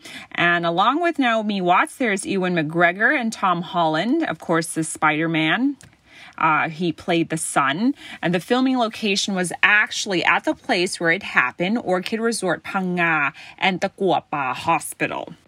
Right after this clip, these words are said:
Next up, we have Mechanic Resurrection, a Jason Statham action thriller that was released in two thousand sixteen. So do expect a fun ride with over-the-top action sequences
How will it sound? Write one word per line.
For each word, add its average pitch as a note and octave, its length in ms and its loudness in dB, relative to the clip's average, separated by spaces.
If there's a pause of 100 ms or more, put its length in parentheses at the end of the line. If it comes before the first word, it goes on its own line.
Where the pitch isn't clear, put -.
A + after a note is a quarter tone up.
(220)
Next F#3+ 460 -4
up, C#4+ 240 2
we B3+ 200 -2
have G#3 460 2
Mechanic G#3+ 720 0
Resurrection, G#3 1200 2
a F3 80 0
Jason G#3 560 0
Statham G3+ 720 -2
action G3+ 580 2
thriller D#3 420 2
that D#3 220 2
was E3 240 -2
released G#3 420 0
in E3 140 0
two F3+ 160 -4
thousand D#3 480 0
sixteen. A#3+ 800 -2 (280)
So B3+ 300 0
do A#3 300 0
expect - 580 0
a F3 140 0
fun C4 600 2
ride G#3+ 380 4
with D#3+ 180 -2
over-the-top F#3+ 800 0
action G#3+ 440 2
sequences E3+ 800 -2